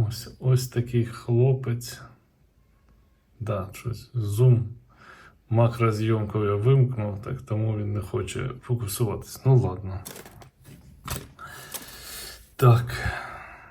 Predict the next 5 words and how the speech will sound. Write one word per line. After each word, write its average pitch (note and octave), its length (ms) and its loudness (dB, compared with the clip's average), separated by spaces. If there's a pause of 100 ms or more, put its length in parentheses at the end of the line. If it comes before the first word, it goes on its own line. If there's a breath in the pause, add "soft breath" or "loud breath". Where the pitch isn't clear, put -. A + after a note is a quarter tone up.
(1160 loud breath)
Так, B2+ 200 8 (260)
давайте A#2 560 2
приступати. - 760 0 (380)
Перше. B2+ 420 2 (1500 loud breath)
Треба, B2 540 6